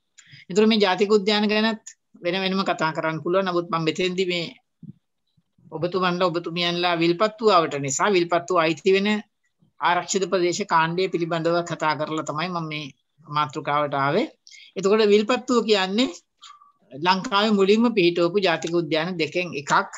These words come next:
අ, විල්පත්තු ජාතික උද්‍යානය සහ රෝහණ ජාතික උද්‍යානය කියන එක. නැත්නම් යාල විල්පත්තු කියලා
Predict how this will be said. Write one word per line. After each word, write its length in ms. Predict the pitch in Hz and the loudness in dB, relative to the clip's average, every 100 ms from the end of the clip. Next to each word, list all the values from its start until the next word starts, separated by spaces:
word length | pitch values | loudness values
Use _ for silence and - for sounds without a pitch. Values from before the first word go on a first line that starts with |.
| - _ _ _ _ _ | -20 _ _ _ _ _
අ, 40 | 147 | -12
විල්පත්තු 440 | 147 160 170 147 165 | -6 -2 -2 -4 -6
ජාතික 340 | 147 139 139 | -4 -4 -4
උද්‍යානය 480 | 139 127 143 135 143 | -8 -4 -4 -2 -4
සහ 160 | 147 147 151 | -8 -6 -4
රෝහණ 300 | 185 156 156 | -2 -4 -4
ජාතික 320 | 147 139 143 | -4 -4 -6
උද්‍යානය 460 | 143 135 131 135 135 135 | -6 -6 -4 -2 -2 -6
කියන 260 | 135 139 131 | -6 -6 -6
එක. 140 | 131 202 254 _ _ | -6 -6 -8 _ _
නැත්නම් 360 | 147 - 156 | -20 -12 -10
යාල 260 | 151 147 160 | -4 0 2
විල්පත්තු 480 | 170 170 165 156 - | 2 0 0 -4 -4
කියලා 300 | 135 160 160 | -10 -6 -4